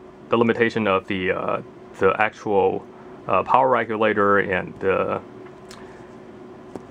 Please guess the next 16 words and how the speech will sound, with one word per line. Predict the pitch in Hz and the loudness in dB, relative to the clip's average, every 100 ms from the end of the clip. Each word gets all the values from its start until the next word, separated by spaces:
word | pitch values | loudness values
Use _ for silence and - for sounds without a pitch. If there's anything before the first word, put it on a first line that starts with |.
| - | -4
and | 110 107 104 101 98 | 0 2 2 0 0
the | 101 | -4
transistor | 95 101 101 135 - - - | -2 -2 0 -2 -2 -4 -4
itself. | 107 - - - 127 | -6 -4 -4 -4 -2
Now, | 101 95 - - - | 0 0 -2 -12 -8
this | - 175 196 | -2 0 2
regulator | 214 165 101 98 | 4 4 4 4
actually | 98 110 113 | 2 2 -4
is | 107 | -2
rated | 110 107 104 | 0 2 0
for | - 104 104 98 | -4 -2 2 2
input | - 107 104 107 - | 0 -4 -2 -2 0
up | 113 110 | 0 0
to | - 101 95 | -2 -8 -6
thirty-three | - 120 104 - 143 131 | 0 0 0 -4 -2 -2
volts, | - - - - | -2 -4 -4 -10